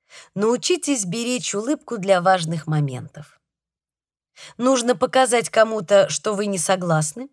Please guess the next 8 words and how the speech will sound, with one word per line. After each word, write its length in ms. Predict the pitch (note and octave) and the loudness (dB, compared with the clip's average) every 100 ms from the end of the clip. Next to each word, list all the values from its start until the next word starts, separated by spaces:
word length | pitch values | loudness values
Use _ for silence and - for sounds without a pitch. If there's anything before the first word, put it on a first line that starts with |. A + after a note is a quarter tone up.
| _ _ _ - - | _ _ _ -20 -20
Хотите, 500 | - C#4 C#4+ C#4+ - | 2 6 6 4 0
чтобы 360 | B3+ - B3 A3 | -2 -2 -2 -2
собеседник 840 | - A3 A3+ - G#3+ E3+ D#3 D3+ - | -2 -4 -4 -4 -2 -2 0 -2 -4
ушел? 460 | E3+ - D4+ F#4 _ _ _ _ _ _ - | -4 0 0 -2 _ _ _ _ _ _ -2
Не 180 | C#4 D#4+ | 2 6
надо 380 | D4+ A#3+ E3+ D3 | 6 4 4 0
ему 400 | C#3+ D#3+ G#3+ G3+ | 0 0 -2 -4
улыбаться. 760 | E3 D#3+ C#3+ C3+ - - - | -2 0 0 -4 -6 -10 -10